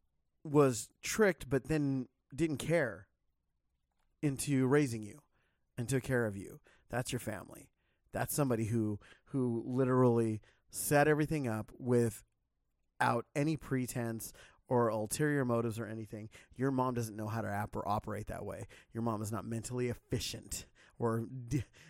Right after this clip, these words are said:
your mom is not mentally there. She can't do it. It's like, absolutely, you are not crazy. Don't let anybody tell you you're crazy. Your mother absolutely is a disgusting waste of a human being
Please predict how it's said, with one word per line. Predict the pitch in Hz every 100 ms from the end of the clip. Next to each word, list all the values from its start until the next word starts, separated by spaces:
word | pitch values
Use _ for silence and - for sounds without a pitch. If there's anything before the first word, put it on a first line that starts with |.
| -
your | 143
mom | 151 156 143
is | 123
not | 131 -
mentally | - 117 117 143 - 165 151 151 147 143 - - - _ _ _ _ _ _ _ _ _ _ _
there. | 151 127 135 123 104 95 107
She | 104 -
can't | 135 165 156
do | 139 190
it. | 147 104
It's | - 123
like, | 135 127 123 -
absolutely, | 131 139 - 139 139 139 123 - - _ _
you | 131 160
are | 165
not | 143 165
crazy. | - 139 101 104 104 139 _ _
Don't | 135 143
let | 131
anybody | 131 190 151 123
tell | 143 120
you |
you're | 110 104
crazy. | - 101 95 107 104 - _ _ -
Your | 131
mother | 127 123 127 147 170 131 117 117 _ _ -
absolutely | 127 127 147 135 143 139 127 120
is | 123
a | 113
disgusting | 117 110 - - - 135 151 - 151 131 120
waste | 123 127 -
of | 117
a |
human | 110 127 135 127
being | 107 127 123 107